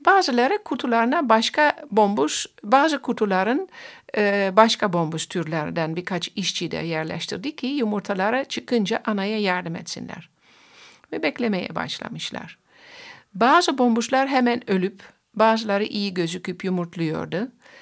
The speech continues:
Fakat birden ölüverdiler. Bazıları hem yumurtlamaya hem hayatta kalmaya beceriyorlardı ama yuvaları çok yavaş gelişiyordu.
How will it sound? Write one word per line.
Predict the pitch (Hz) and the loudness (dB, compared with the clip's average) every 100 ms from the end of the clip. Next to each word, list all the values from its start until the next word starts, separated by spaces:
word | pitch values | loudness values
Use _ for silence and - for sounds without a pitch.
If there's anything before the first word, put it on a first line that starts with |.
| - | -20
Fakat | - 247 208 170 | -8 -2 0 2
birden | 185 180 180 | 2 2 0
ölüverdiler. | - 151 151 156 170 190 339 - _ _ - | -4 -6 -6 -8 -6 -4 -4 -6 _ _ -2
Bazıları | 233 339 285 233 254 277 | 2 4 4 4 4 4
hem | 285 349 | 2 4
yumurtlamaya | 311 208 - 185 185 202 277 - | 4 2 2 0 2 0 0 -4
hem | - 294 | -2 0
hayatta | 285 247 202 240 | 4 4 4 -4
kalmaya | 240 202 180 175 190 | -2 -2 0 -2 -2
beceriyorlardı | 185 165 165 156 160 165 165 170 - | -2 -2 -4 -4 -6 -6 -4 -2 0
ama | 392 208 - _ - - - - - | 4 2 0 _ -20 -20 -20 -10 -2
yuvaları | 247 294 226 180 196 | 4 6 6 2 -2
çok | - 220 - | -2 -2 0
yavaş | 190 165 220 - | -2 0 -2 -2
gelişiyordu. | 170 156 - - 139 123 - 160 | -8 -8 -6 -6 -8 -10 -12 -14